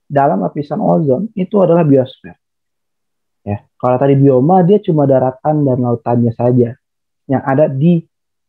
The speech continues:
bumi. Sementara kalau biosfer kita udah ngomongin sampai, eh,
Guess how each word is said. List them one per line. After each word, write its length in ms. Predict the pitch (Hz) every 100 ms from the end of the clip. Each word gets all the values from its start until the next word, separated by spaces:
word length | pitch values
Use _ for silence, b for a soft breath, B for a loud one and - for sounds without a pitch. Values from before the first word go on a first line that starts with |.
| -
bumi. 400 | 147 143 127 113 _ _ -
Sementara 240 | 127 143 143
kalau 180 | 165 156
biosfer 400 | 139 123 - 185
kita 240 | - - 185
udah 100 | 160
ngomongin 480 | 147 135 135 175 185
sampai, 560 | 139 131 - 190 220 _ _ _ _ _ _ -
eh, 560 | 120 117 117 117 113 117